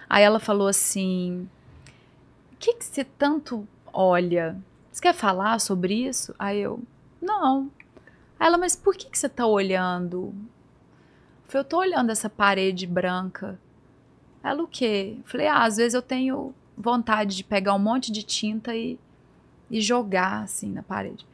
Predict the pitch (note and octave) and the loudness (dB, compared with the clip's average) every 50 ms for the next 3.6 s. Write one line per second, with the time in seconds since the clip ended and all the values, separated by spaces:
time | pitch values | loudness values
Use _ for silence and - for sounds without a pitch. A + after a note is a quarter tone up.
0 | _ _ _ _ _ - G3 G3+ G3+ G#3 G#3+ G#3+ G#3 G3 G#3+ A3 - - A#3 G#3+ | _ _ _ _ _ 0 2 2 4 4 4 4 4 2 0 -4 -2 0 0 0
1 | G3 F#3+ - - B3+ C4 C4+ C4 - - B3 A#3+ B3 B3+ C#4 A#3+ G#3 G3+ - A3 | 0 0 2 4 6 6 6 4 2 0 0 2 2 4 4 4 4 2 2 2
2 | G#3+ G3 G#3 A3 A#3 C4+ C4+ B3+ A3+ A3+ A#3 B3 C4 - - C#4 C4+ C4 B3 B3+ | 2 4 6 6 6 6 6 6 8 8 8 6 6 4 2 2 2 2 2 2
3 | A#3 A#3 C4+ C#4 C4 A#3 G#3 G#3 F#3+ F#3+ G3 | 2 2 0 2 2 2 2 2 0 -2 -6